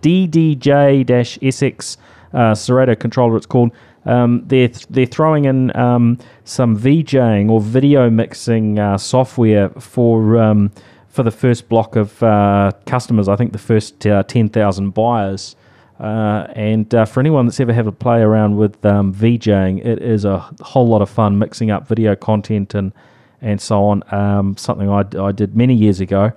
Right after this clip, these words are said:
uh, and, uh, yeah, w-, worth looking in and being an early customer if you're, uh, if you're interested in that stuff. Uh, now,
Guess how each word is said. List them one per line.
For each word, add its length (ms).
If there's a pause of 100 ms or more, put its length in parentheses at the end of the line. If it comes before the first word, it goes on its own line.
(420)
uh, 400
and, 380 (160)
uh, 260
yeah, 180
w-, 340
worth 340
looking 260
in 120
and 100
being 220
an 60
early 200
customer 420
if 240
you're, 300
uh, 160
if 160
you're 80
interested 380
in 80
that 180
stuff. 380 (760)
Uh, 400
now, 500